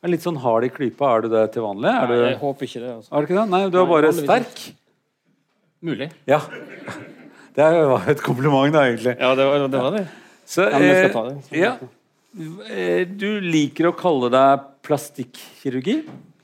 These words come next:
Speaker 1: Kirurg, mener jeg.
Speaker 2: Nei, det var, det var det vi snakket om, at vi
Speaker 1: Ja.
Speaker 2: ikke heter plastisk kirurg eller
Speaker 1: Nå prøvde jeg å si
Speaker 2: plastikkirurgi.
Speaker 1: plastikkirurgi.
Speaker 2: Det er vanskelig, altså.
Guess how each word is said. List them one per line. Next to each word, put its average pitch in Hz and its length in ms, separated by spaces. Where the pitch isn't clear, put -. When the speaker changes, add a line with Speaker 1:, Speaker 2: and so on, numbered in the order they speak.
Speaker 1:
Kirurg, 208 380
mener 262 320
jeg. - 160
Speaker 2:
Nei, 208 100
det 220 100
var, 220 80
det 202 240
var 214 80
det 208 100
vi 160 100
snakket 156 260
om, 117 80
at 117 120
vi 135 100
Speaker 1:
Ja. - 100
Speaker 2:
ikke 123 600
heter 127 340
plastisk - 800
kirurg 113 960
eller 107 320
Speaker 1:
Nå 139 100
prøvde 139 240
jeg 127 60
å - 20
si 123 160
Speaker 2:
plastikkirurgi. 113 640
Speaker 1:
plastikkirurgi. 135 500
Speaker 2:
Det 185 160
er 117 160
vanskelig, 127 320
altså. 151 240